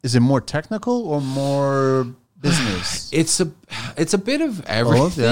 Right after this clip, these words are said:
Speaker 1: Both, yeah.
Speaker 2: really. But, I mean, the main thing I really wanna kinda focus on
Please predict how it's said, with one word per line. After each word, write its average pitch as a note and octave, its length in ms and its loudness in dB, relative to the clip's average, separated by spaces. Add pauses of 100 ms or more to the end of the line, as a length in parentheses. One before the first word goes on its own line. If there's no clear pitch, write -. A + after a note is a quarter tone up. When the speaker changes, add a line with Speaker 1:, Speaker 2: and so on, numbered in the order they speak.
(140)
Speaker 1:
Both, A#3 40 0
yeah. - 20 -
Speaker 2:
really. D3+ 300 6
But, C#3+ 180 2
I C#3 60 4
mean, D3+ 160 2
the D#3+ 80 0
main F#3 200 0
thing G#3 200 -2
I - 20 2
really A#2 400 4
wanna A2+ 260 2
kinda A2 300 0
focus G#2 400 -2
on G2+ 340 2